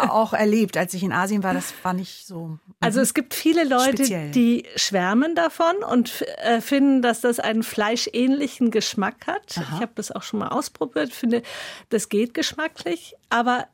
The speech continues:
Speaker 2: es ist halt ein Gemüse mit einem relativ geringen Eiweißgehalt. Das heißt, wenn ich das als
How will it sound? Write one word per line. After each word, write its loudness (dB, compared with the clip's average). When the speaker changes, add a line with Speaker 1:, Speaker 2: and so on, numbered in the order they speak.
Speaker 2:
es -4
ist -6
halt -2
ein -2
Gemüse 0
mit -2
einem -2
relativ 0
geringen 2
Eiweißgehalt. -4
Das -4
heißt, -4
wenn -2
ich -8
das -2
als -4